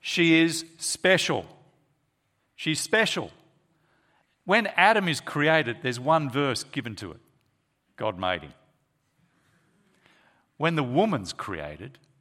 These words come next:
there's a whole bunch of verses and sentences that go along with it, and the response of Adam and so on.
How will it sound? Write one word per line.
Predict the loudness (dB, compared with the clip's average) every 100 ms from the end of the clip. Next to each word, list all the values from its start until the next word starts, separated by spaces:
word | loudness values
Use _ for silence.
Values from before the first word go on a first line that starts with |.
| _
there's | -12 -10
a | -6
whole | -2 -2 -4
bunch | -2 0 0 -6
of | -12
verses | -14 -8 -4 -4 -6 -12
and | -12
sentences | -10 -10 -12 -16 -18 -18 -16
that | -14
go | -12 -10
along | -10 -12 -14
with | -14 -6
it, |
and | -4 -2
the | 0
response | -2 -4 -8 -10 -10 -12
of | -10
Adam | -10 -10 -16
and | -18
so | -12 -10
on. | -10 -14